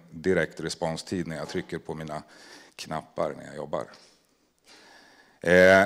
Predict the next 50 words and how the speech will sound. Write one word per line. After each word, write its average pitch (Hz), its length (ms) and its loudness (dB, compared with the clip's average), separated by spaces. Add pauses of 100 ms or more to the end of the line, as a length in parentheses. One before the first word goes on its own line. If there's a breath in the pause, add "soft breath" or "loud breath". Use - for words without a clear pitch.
(160)
inne 156 240 6
i 170 60 6
systemet 127 840 8
så 107 520 6
ligger 101 400 4
en 95 420 4
I 135 80 4
O, 143 280 8
en, 101 360 2
eh, 92 560 2
en 92 140 -6
portal 90 380 0
för 87 180 -6
in 85 160 -4
och 87 160 2
out. - 460 -4
Eh, 90 340 8 (520 loud breath)
vi 92 140 2
har 107 60 8
jobbat 113 480 8
med 104 100 8
F 101 100 4
T 104 100 4
P 98 240 6
och 95 60 10
S - 140 2
F 92 120 2
T 98 100 0
P, 117 260 6
men 107 140 2
nu 104 100 2
går 101 120 6
vi 98 120 6
över 90 340 8
till 92 200 -2
U 107 160 2
D 92 160 2
P 87 320 2
som 85 240 -2
är 80 260 0 (100)
betydligt 90 340 0
mycket 87 200 -4
snabbare 82 640 2
och - 460 -8
vad 87 160 0
jag 80 80 0
förstår - 180 -6
ska - 140 -8
vara 76 120 -4
säkrare. 90 600 -2